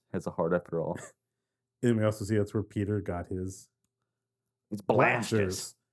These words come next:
Speaker 2: And it kinda makes it even cooler now to know, like, oh, he's had those since he was a kid.
Speaker 1: I
Speaker 2: And
Speaker 1: like that.
Speaker 2: they now, they are a gift from, uh, Yondu.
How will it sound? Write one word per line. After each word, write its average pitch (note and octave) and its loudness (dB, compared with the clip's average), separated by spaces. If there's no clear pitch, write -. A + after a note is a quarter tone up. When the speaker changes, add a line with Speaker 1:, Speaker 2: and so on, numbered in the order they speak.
Speaker 2:
And B2+ 6
it B2 2
kinda E3+ 0
makes F#3 4
it E3+ 2
even D#3 4
cooler C#3 6
now C3 4
to A#2+ 2
know, A#2+ 6
like, G#2 2
oh, A2 -2
he's C#3+ 2
had G2 -2
those G#2 0
since G2+ -6
he G2+ -2
was G2+ -2
a G#2+ -8
kid. G2+ -2
Speaker 1:
I G2 -4
Speaker 2:
And G2+ 2
Speaker 1:
like E2+ 2
that. D#2 -2
Speaker 2:
they A2 0
now, A2 0
they A2+ 4
are A2 6
a G#2 4
gift A2+ 2
from, G2 0
uh, F2+ -8
Yondu. F#2+ 0